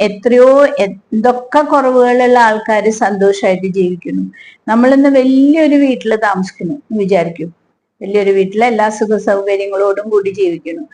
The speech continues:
ആ വീട് ഒരു വീടില്ലാത്തവന്റെ സ്വപ്നാണ്, അല്ലെ? അല്ലെങ്കിൽ നമ്മളിന്ന് നല്ലൊരു ജോലിയിൽ ഇരിക്കുന്നു, ആ ജോലി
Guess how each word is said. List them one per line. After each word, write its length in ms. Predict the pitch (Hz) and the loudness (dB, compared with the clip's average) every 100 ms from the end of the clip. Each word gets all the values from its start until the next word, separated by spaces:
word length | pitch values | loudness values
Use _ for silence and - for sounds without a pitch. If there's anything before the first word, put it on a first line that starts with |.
| - - - | -20 -20 -4
ആ 140 | 247 277 | 2 4
വീട് 760 | 302 320 294 269 269 262 302 - | 4 2 2 4 2 2 -2 0
ഒരു 240 | 240 240 | 2 4
വീടില്ലാത്തവന്റെ 1120 | 262 254 233 233 233 285 262 233 233 220 208 | 2 2 2 2 2 4 4 2 0 -4 -2
സ്വപ്നാണ്, 600 | 214 240 190 202 190 175 - - _ _ _ | -4 -6 -6 -4 -2 -2 -8 -12 _ _ _
അല്ലെ? 340 | 220 208 165 - _ _ - - | -4 -4 -4 -12 _ _ -20 -8
അല്ലെങ്കിൽ 220 | 208 220 | -4 0
നമ്മളിന്ന് 480 | 233 226 233 262 262 | 2 2 2 2 2
നല്ലൊരു 440 | 262 233 226 240 240 | 2 2 2 0 0
ജോലിയിൽ 520 | 220 214 208 202 202 | 2 2 2 0 0
ഇരിക്കുന്നു, 420 | 180 170 170 156 - _ - - | -2 -4 -8 -8 -10 _ -20 -6
ആ 180 | 220 247 | 0 2
ജോലി 720 | 269 269 262 269 262 254 - | 2 4 4 2 0 -2 -4